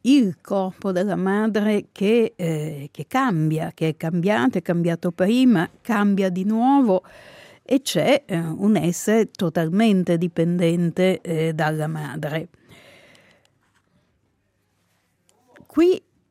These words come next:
a un certo punto lei dice: "Mettere a frutto la maternità".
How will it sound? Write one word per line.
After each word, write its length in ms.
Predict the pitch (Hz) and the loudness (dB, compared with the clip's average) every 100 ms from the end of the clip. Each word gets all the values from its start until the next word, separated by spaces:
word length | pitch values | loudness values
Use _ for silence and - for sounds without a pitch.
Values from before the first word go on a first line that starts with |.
| _ _ _ | _ _ _
a 80 | 214 | -2
un 80 | 262 | -2
certo 320 | 233 262 262 | 0 -2 -2
punto 340 | - 302 339 302 | -2 0 2 4
lei 240 | 226 226 | 2 2
dice: 520 | 202 226 - 226 - - | 0 -2 0 -2 -2 2
"Mettere 720 | 226 240 285 - 269 254 240 | 6 6 4 2 0 2 2
a 40 | |
frutto 640 | 220 240 254 - - 247 - | 0 -2 -2 -4 -2 -2 0
la 200 | 240 208 | 0 0
maternità". 960 | 208 202 185 185 175 170 147 143 320 | -2 -2 -4 -4 -6 -4 -6 -6 -10